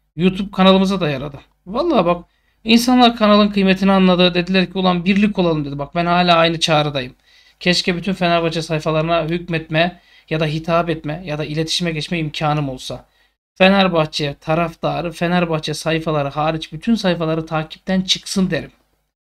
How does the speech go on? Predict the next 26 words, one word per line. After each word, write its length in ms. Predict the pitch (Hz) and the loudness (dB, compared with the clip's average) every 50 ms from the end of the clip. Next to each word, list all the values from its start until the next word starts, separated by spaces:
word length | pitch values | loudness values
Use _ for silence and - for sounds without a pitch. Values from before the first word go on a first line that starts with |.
| _ _ _ _ _ | _ _ _ _ _
Gerek 340 | - 156 151 180 175 180 - | -6 -4 -2 -2 -2 -2 -2
yok. 200 | 240 233 240 - - _ _ _ _ - - | -2 -2 -2 -6 -14 _ _ _ _ -4 0
Fenerbahçeli 680 | 170 170 202 233 240 208 196 180 185 - 196 233 233 | 4 6 8 8 8 8 4 2 2 2 0 0 2
Fenerbahçeli'yi 680 | 233 190 196 220 226 202 196 170 - 170 151 147 139 | 2 2 4 4 4 4 2 2 2 0 -2 -2 -4
takip 320 | - 151 147 - - 139 120 | -4 -4 -6 -6 -6 -10 -12
etsin. 260 | - - - 139 143 | -12 -12 -10 -6 -4
Ya 120 | 165 - | -2 -2
gerek 400 | - 151 160 160 180 185 185 - | -2 0 0 0 0 0 -2 -4
yok 180 | 208 190 175 - | -6 -6 -4 -2
onu 240 | 180 180 185 180 170 | -2 0 0 0 0
bunu 140 | 180 180 170 | -2 -2 -2
şunu 340 | - 180 175 180 180 175 - _ _ _ - | -2 -4 -4 -4 -4 -6 -10 _ _ _ -10
şey 160 | - - 165 | -4 -2 0
yapmaya. 400 | 156 151 156 151 143 131 135 - - _ _ _ _ _ _ _ _ _ _ _ | 0 0 -2 -6 -10 -10 -10 -14 -18 _ _ _ _ _ _ _ _ _ _ _
Ondan 280 | - 247 269 277 254 208 | -2 0 2 4 2 2
sonra 160 | - 196 185 | 2 2 2
gönderileriniz, 720 | 185 185 214 226 240 233 226 220 208 208 190 175 151 156 | 4 4 6 6 8 8 6 6 6 4 2 0 -2 -2
bırakın 340 | 165 180 214 214 240 247 233 | -2 0 0 0 0 2 2
gönderileriniz 600 | 233 226 220 214 214 214 214 214 214 214 208 - | 2 2 4 4 2 4 4 2 2 2 2 0
herkese 320 | 240 214 - 226 202 208 | 0 0 -2 -2 -2 0
açık 260 | 190 185 - 185 - 160 | -2 -2 -2 -4 -6 -6
olsun 260 | 147 - - - 151 | -6 -6 -6 -6 -6
abi. 220 | 143 135 139 131 - - _ _ | -6 -6 -8 -12 -16 -20 _ _
Herkes 340 | - 294 269 233 220 190 190 | -4 -4 -2 -2 -4 -4 -4
açık 280 | 175 - - 151 - 143 | -6 -6 -8 -8 -8 -10
olsun. 280 | 135 135 - - - | -12 -14 -14 -18 -20